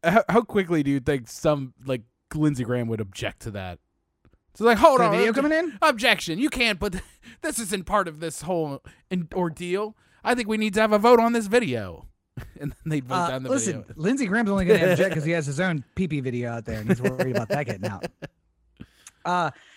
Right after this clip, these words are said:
Speaker 2: so, uh, we, uh, we actually have kept this pretty succinct this week. Uh, there's two other things I do wanna touch on just briefly. If you haven't seen what's happening in Myanmar,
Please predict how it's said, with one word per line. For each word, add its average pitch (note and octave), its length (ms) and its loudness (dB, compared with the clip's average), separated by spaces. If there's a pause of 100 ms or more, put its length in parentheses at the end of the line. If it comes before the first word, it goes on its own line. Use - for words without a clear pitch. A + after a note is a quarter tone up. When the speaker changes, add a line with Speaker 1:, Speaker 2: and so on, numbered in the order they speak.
(220)
Speaker 2:
so, A3 460 -2
uh, A3+ 80 0
we, A3 240 2
uh, F#3 480 0
we F#3+ 120 0
actually E4 220 -2
have B3 80 -4
kept D4 160 -4
this C4+ 140 -4
pretty B3+ 180 -2
succinct G3 340 -6
this D3+ 140 -8
week. F#3+ 300 -6
Uh, D#3+ 120 2
there's F3 220 -2
two D4 180 -2
other C4 140 0
things G#3 260 -4
I F#3 120 0
do E3+ 180 -2
wanna E3+ 140 -2
touch D#3+ 280 -4
on D#3+ 140 0
just C#3+ 160 -6
briefly. F#3 480 -2 (460)
If D3+ 120 -6
you D#3+ 60 -4
haven't A3 420 -4
seen G3+ 220 -2
what's F#3+ 140 -4
happening E3 340 -4
in D3+ 140 -4
Myanmar, D3+ 480 -2